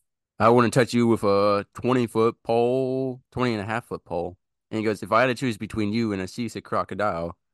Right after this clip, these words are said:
I choose a seasick crocodile." I also know this part of the song where they go, "There are three words I would describe you with, Mister Grinch. Stink, stank, stunk." Those are the three words they describe him as.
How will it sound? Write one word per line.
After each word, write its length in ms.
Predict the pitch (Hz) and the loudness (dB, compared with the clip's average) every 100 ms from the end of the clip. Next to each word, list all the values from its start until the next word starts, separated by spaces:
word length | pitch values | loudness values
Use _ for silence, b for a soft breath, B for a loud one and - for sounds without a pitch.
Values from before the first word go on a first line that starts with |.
| _ _ _ _ _ - | _ _ _ _ _ -10
I 100 | 98 | -8
choose 320 | 117 113 101 | -4 -4 -4
a 80 | 101 | -8
seasick 480 | - 101 110 92 - | -8 -8 -8 -8 -6
crocodile." 880 | 95 104 117 113 123 120 120 123 - _ | -4 -4 -6 -4 -2 -2 -2 -6 -10 _
I 120 | 117 123 | 4 6
also 300 | 160 185 135 | 6 4 0
know 460 | 120 107 107 107 _ | 0 0 -4 -8 _
this 180 | 113 110 | -8 -6
part 260 | - 104 | -2 -2
of 40 | 95 | -2
the 40 | |
song 400 | 90 101 90 90 | -4 -6 -6 -8
where 140 | 95 95 | -8 -6
they 100 | 95 | -2
go, 340 | 101 98 98 - _ _ _ _ _ _ | 0 0 -2 -10 _ _ _ _ _ _
"There 140 | 135 143 | -4 -4
are 40 | |
three 200 | 131 214 | -2 -4
words 260 | 165 147 120 | 0 0 0
I 60 | 117 | -2
would 100 | 104 | -2
describe 380 | 101 - 117 101 | -6 -2 -2 -2
you 120 | 92 | -6
with, 200 | 90 - | -8 -8
Mister 240 | 92 - | -12 -10
Grinch. 400 | 90 101 98 - - _ _ | -6 -4 -4 -6 -16 _ _
Stink, 680 | - - 165 151 156 - _ _ _ _ _ - | -16 -2 2 4 2 -4 _ _ _ _ _ -20
stank, 640 | - - 175 165 165 - _ _ _ _ | -6 2 4 2 0 -8 _ _ _ _
stunk." 720 | - - - 156 180 180 170 _ _ _ _ _ _ _ _ _ _ _ _ | -14 -6 4 6 6 4 -2 _ _ _ _ _ _ _ _ _ _ _ _
Those 160 | - 113 | -10 -8
are 40 | 113 | -8
the 80 | |
three 180 | 107 117 | -6 -4
words 260 | 101 104 92 | -2 -2 -2
they 100 | 90 | -6
describe 320 | 90 98 92 | -6 -6 -6
him 140 | 85 82 | -6 -10
as. 200 | 82 | -14